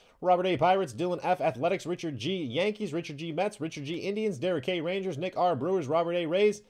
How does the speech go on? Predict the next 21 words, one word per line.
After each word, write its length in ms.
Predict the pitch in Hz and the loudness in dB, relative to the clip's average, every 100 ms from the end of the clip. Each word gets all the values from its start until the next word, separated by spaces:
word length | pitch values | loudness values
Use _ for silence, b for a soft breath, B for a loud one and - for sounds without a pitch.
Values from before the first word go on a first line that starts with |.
| b b b 180 | b b b -4
Richard 240 | 180 170 | -2 0
G 160 | 196 151 | 0 2
Junior, 540 | 185 214 208 208 - - | 2 4 4 0 -4 2
Cardinals. 420 | 185 208 196 135 | 6 6 4 0
Nick 160 | 180 - | -2 4
R, 200 | 190 170 | 4 4
Twins. 320 | 180 214 170 | 0 -2 0
Derek 240 | 185 185 | 0 0
K, 160 | 208 202 | 2 2
Marlins. 420 | 151 196 202 143 | 2 2 0 0
Dan 220 | 170 190 | 0 0
B, 140 | 170 190 | -2 0
Mariners. 460 | 147 196 180 156 | 0 0 -2 -4
Ryan 300 | 107 156 175 | -2 -2 0
S, 160 | 180 147 | 0 0
Angels. 340 | 165 202 202 | -4 -2 -4
Jesse 300 | 120 170 165 | 0 -2 -2
C, 220 | 147 196 156 | -8 -6 -4
Diamondbacks. 520 | 151 185 185 185 - | -2 -2 0 -2 -2
Richard 300 | 170 160 120 | -8 -6 -6
G, 240 | 180 185 | -4 -6